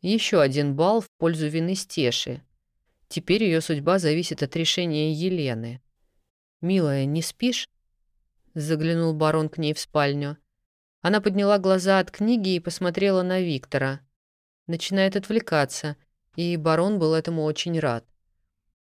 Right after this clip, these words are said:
Рядом на кровати спал серый комок, который уже успел и наесться от пуза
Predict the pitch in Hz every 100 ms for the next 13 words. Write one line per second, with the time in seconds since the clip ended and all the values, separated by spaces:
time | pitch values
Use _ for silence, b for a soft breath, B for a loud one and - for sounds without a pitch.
0 | - 160 170 214 175 160 147 165 160 208
1 | 202 156 - 190 175 - 185 175 170 208
2 | 208 143 131 - 135 151 151 147 156 147
3 | - 170 156 - 147 139 151 240 - -
4 | 190 185 - 196 185